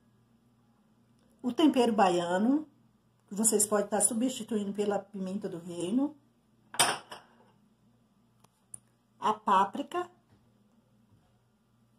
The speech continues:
Páprica, pessoal, o coloral, tá?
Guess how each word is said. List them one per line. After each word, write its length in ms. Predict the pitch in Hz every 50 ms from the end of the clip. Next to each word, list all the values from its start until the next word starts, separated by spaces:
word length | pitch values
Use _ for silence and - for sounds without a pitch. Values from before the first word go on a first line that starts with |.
| _ _ _ _ _ _ _ _ _ _ _ - - - - - _ - - - - - - - - - - _ _ _ _ _ _ _ _ _ _ _ _
Páprica, 580 | _ 269 262 285 311 311 311 339 349 349 330 320 320 - _
pessoal, 540 | - 226 226 - - 214 190 196 196 190 - _
o 240 | 262 269 339 392 427
coloral, 800 | - - 370 330 349 370 403 415 381 269 190 170 143 127 139 151
tá? 420 | - - 190 196 240 320 - -